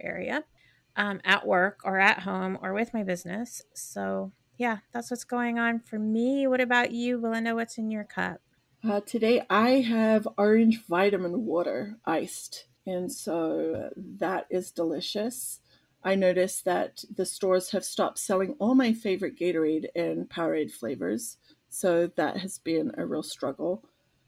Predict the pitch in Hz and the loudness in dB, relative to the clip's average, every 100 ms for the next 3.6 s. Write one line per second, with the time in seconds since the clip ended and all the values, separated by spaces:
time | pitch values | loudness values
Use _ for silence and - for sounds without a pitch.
0 | _ 190 185 - 196 190 180 180 175 185 | _ -6 -4 -2 -2 0 2 2 0 2
1 | 196 285 - - 311 320 - _ _ _ | 4 2 0 0 2 2 -2 _ _ _
2 | _ _ - 427 427 370 - - 302 302 | _ _ 0 2 2 0 -4 0 0 2
3 | 269 269 277 277 277 262 | 4 4 6 8 8 4